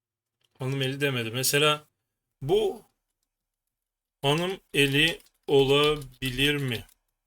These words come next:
Normalde diyordu. Benziyor diyor. Büyüme şekli.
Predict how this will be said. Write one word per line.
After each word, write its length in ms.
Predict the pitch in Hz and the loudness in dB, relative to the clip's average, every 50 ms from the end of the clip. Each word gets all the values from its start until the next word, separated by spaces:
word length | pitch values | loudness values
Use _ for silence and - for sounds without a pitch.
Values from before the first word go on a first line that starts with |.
| _ _ _ _ _ _ _ _ _ _ _ _ _ _ _ _ _ _ _ _ | _ _ _ _ _ _ _ _ _ _ _ _ _ _ _ _ _ _ _ _
Normalde 500 | 151 160 170 170 170 175 175 190 190 170 | -4 -2 0 2 0 2 2 2 2 2
diyordu. 440 | 185 190 165 135 117 135 156 165 - _ _ _ _ _ _ _ _ _ _ _ _ _ _ _ _ _ _ _ _ _ _ _ _ _ _ _ _ _ _ _ _ _ _ _ _ _ _ _ _ _ _ _ _ _ _ _ _ _ _ _ _ _ _ _ _ _ _ _ _ _ _ _ _ _ _ _ _ _ _ _ _ _ _ _ _ _ _ _ _ _ _ | 4 4 4 4 4 0 -2 -2 -8 _ _ _ _ _ _ _ _ _ _ _ _ _ _ _ _ _ _ _ _ _ _ _ _ _ _ _ _ _ _ _ _ _ _ _ _ _ _ _ _ _ _ _ _ _ _ _ _ _ _ _ _ _ _ _ _ _ _ _ _ _ _ _ _ _ _ _ _ _ _ _ _ _ _ _ _ _ _ _ _ _ _
Benziyor 580 | - 123 135 139 143 135 131 160 170 160 139 110 | -2 0 0 2 2 0 0 2 2 2 2 2
diyor. 300 | 117 120 120 135 156 175 - _ _ _ _ _ _ _ _ _ _ _ _ _ _ _ _ _ _ _ _ _ _ _ _ _ _ _ _ _ _ _ _ _ _ _ _ _ _ _ _ _ _ _ | 0 -2 0 -2 -2 -6 -10 _ _ _ _ _ _ _ _ _ _ _ _ _ _ _ _ _ _ _ _ _ _ _ _ _ _ _ _ _ _ _ _ _ _ _ _ _ _ _ _ _ _ _
Büyüme 380 | 127 123 131 131 131 131 131 127 | -8 -4 -4 -2 -2 -2 -2 -2
şekli. 640 | 127 - - 120 110 113 - - 123 131 147 156 | -2 -2 -2 -4 -4 -6 -10 -8 -8 -6 -6 -8